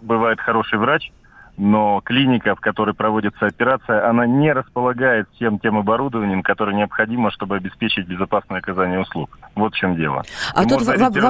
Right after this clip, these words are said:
Speaker 2: вопрос,
Speaker 1: на врача, да.
Speaker 2: Андрей. А, лицензированные клиники, они же обязаны проверять, э,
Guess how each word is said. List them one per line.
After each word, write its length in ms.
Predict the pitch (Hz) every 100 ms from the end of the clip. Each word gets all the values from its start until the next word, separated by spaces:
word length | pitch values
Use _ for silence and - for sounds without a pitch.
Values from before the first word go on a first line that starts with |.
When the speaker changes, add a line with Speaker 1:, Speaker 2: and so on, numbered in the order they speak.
| 254
Speaker 2:
вопрос, 220 | 320 240 147
Speaker 1:
на 80 |
врача, 140 | 185 180
да. 60 | 202
Speaker 2:
Андрей. 200 | - - - - -
А, 160 | - 165
лицензированные 640 | 190 254 254 285 277 240
клиники, 420 | 226 196 160 147
они 220 | 143 156 185
же 160 | 190
обязаны 600 | 185 175 226 302 262 208
проверять, 680 | 175 180 185 180 208 220 -
э, 320 | 185 160 156